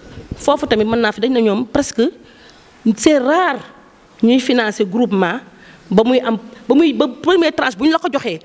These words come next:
boo liggéeyul normal, da ngay restituer xaalis boobu. Kon nag c'est très rare ñoom ñu financer la ba nga am sa première tranche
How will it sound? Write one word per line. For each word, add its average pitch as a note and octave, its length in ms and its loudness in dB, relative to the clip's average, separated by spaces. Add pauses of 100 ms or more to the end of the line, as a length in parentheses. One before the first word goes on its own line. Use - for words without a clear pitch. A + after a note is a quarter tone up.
(140)
boo C#4+ 220 2
liggéeyul D4 400 0
normal, B3+ 400 -2 (240)
da A3+ 60 2
ngay B3 160 2
restituer A3+ 500 0
xaalis F3+ 340 -2
boobu. D#3 220 -2 (640)
Kon C#4 140 4
nag C4+ 100 2
c'est C#4 220 -2
très D#4+ 260 0
rare A#3+ 320 -2 (420)
ñoom B3+ 240 4
ñu C4+ 80 2
financer C4 460 0
la G3 120 -4 (300)
ba G#3 120 4
nga D#4 80 2
am C#4+ 160 0
sa C#4 120 2
première C#4+ 460 2
tranche G#3+ 360 -4